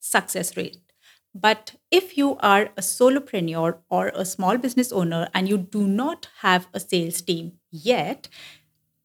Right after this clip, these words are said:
is it necessary for you also to have a sales playbook? Yes. The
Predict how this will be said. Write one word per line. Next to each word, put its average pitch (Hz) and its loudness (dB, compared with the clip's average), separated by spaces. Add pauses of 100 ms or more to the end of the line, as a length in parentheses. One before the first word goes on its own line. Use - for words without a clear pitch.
(120)
is 220 4
it 330 2
necessary 294 4
for 277 0
you 202 0
also 254 2
to 254 -2
have 220 0
a 240 -6
sales 247 0 (160)
playbook? 254 2 (600)
Yes. - -6 (600)
The 185 -4